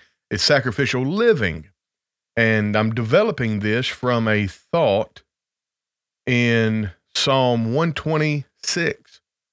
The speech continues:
about sowing in tears, reaping in joy. You know what? I, I think that's a proverb.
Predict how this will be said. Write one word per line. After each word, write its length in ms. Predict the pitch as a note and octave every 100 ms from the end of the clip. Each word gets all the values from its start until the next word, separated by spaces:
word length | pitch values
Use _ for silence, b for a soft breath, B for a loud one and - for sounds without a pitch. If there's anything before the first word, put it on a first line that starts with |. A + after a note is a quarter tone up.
| _ -
about 380 | G#2 A2 A2 -
sowing 500 | - - C#3 D3 C3+
in 140 | B2+
tears, 580 | A#2+ C#3+ D#3+ D#3+ E3 - _ _ _ G#2
reaping 560 | G2 A2+ D3+ D#3 C#3+
in 180 | C3+ A#2+
joy. 300 | G#2+ C3 A2+
You 180 | G#2 E3
know 100 | G#3+
what? 220 | G3+ -
I, 200 | F3+ -
I 20 |
think 220 | D#3+ A3 G3+
that's 140 | C3+
a 40 |
proverb. 680 | G2 - C3 A2 E2+ - -